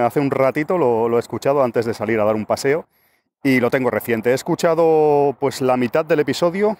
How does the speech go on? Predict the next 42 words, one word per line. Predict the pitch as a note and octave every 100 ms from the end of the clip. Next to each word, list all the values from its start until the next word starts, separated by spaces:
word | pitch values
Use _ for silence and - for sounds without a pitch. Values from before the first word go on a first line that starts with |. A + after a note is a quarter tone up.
| _
que | A#2 A#2
es | -
lo | A#2 A2+
que | A#2+ A2
os | G2+ A2+
voy | B2 A#2
a | G#2+ G2+ G2+
poner | B2+ C#3+ G3 G3 _ _ _ _ _ _ -
ahora | F#2 G#2 G2+ G2
a | G#2+
continuación, | D3 D3 C#3 - B2+ C#3 E3 D3+ - - A2+
eh, | G#2+ G#2 G#2 G#2
este | - A#2+ C#3
extra, | - - E3+ D#3
El | A2 -
calor | G#2 A2 A2+
en |
Japón, | G#2 A2 D3 D#3+ F3 D#3+
del | G#2+ F#2+
que | - G2+
os | F#2+ G#2+
estoy | - A#2+
hablando. | A2+ A#2 C#3 D3+ D#3 E3 - _ _ _
Duraba | A#2 A#2+ A#2+ B2 B2 B2
unos, | B2 B2 A#2 A2+ A2 A2+ -
mm, | B2 A#2
treinta | A2+ - - G3+
minutos, | G3 G3+ A#3 - E3
y | C3+ C3+
os | B2+
voy | D#3+
a | B2
poner | A#2 A#2 A2+
ahora, | A2+ C3+ B2+ G#2+ G#2 F#2+ G#2+
vais | A#2+
a |
escuchar | A#2+ A2 C3 A2+ A2 G#2
la | A#2+
mitad, | B2+ F#3+ F#3+
unos | A#2+ A2 -
quince | B2 A#2+
minutos, | C3 D#3+ G3 -